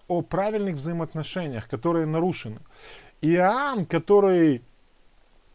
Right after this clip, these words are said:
э, э, должен был приготовить путь для прихода Иешуа,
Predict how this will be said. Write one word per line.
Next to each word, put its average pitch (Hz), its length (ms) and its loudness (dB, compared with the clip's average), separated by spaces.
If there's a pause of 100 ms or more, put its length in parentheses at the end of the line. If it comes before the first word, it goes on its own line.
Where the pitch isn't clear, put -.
(140)
э, 120 300 0 (1000)
э, 104 240 -6 (260)
должен 185 500 4
был 208 140 2
приготовить 196 680 2
путь 233 320 -2
для 151 460 2 (260)
прихода 160 440 2
Иешуа, 202 560 0